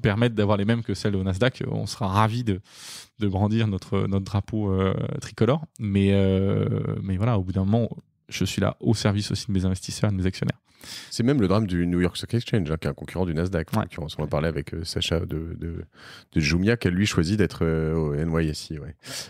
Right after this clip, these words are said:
Speaker 2: Euh, donc, qui est, qui est, voilà, c'est, ce sont des, on, on a un peu l'impression que les, les, les bourses, euh, qu'on voit ça de loin, sont des, un peu des acteurs pas publics, mais tu vois, euh, euh, comme si c'était, alors qu'en fait, ce sont des,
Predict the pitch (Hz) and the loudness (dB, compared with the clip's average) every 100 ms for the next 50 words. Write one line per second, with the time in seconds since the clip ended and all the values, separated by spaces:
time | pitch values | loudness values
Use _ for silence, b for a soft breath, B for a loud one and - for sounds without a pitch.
0 | B 82 80 73 73 78 - 98 95 78 | B 0 2 0 -4 -10 -4 0 0 0
1 | 87 78 76 80 - 135 123 92 104 107 | -2 -2 -2 -4 2 4 4 4 4 4
2 | 113 127 139 127 120 104 95 123 120 95 | 6 4 4 2 2 2 0 0 2 0
3 | 82 80 80 80 78 82 80 104 73 - | 2 0 0 0 0 -2 2 0 0 -2
4 | 71 71 71 - B B B - 73 73 | -2 -2 -2 -6 B B B -10 -8 -8
5 | 73 82 78 87 80 80 90 98 - 76 | -4 -2 0 2 2 4 2 2 -2 -4
6 | 73 71 87 80 73 71 82 - 87 107 | -4 -2 -2 -2 -2 -2 -2 -2 0 2
7 | 101 113 - 78 73 - 78 87 80 69 | 2 2 0 -4 -4 -2 2 2 2 2
8 | 69 69 - B B B B 73 76 85 | 0 -2 -6 B B B B -12 -10 -6
9 | 80 73 - 82 98 87 71 73 - - | -6 -4 -2 0 2 2 4 2 0 -2
10 | - - 76 69 | -2 -2 -2 -2